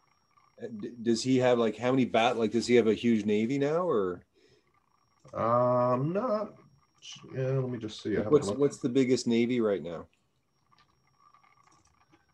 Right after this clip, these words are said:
Speaker 1: I mean, I got, I got
Speaker 2: Um,
Speaker 1: two
Speaker 2: hmm.
Speaker 1: Corvettes. I, I, I'd be an easy kill, except for my, I think,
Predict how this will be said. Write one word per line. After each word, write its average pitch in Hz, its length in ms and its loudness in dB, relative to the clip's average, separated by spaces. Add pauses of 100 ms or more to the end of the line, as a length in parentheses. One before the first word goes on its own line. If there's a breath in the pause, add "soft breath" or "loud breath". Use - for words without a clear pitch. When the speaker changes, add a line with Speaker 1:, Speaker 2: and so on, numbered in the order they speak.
Speaker 1:
I 98 40 -10
mean, 113 100 0
I 143 60 4
got, 113 220 2
I - 40 2
got 117 80 4
Speaker 2:
Um, 113 200 -6
Speaker 1:
two 151 100 -2
Speaker 2:
hmm. 113 60 -6
Speaker 1:
Corvettes. 110 540 -4
I, 101 40 -4
I, 104 400 -2
I'd 120 120 -2
be 110 120 -2
an 98 80 -4
easy 110 280 -6
kill, 101 280 -4
except 120 360 0
for 117 80 -4
my, 110 120 2
I 104 160 -4
think, 123 240 -4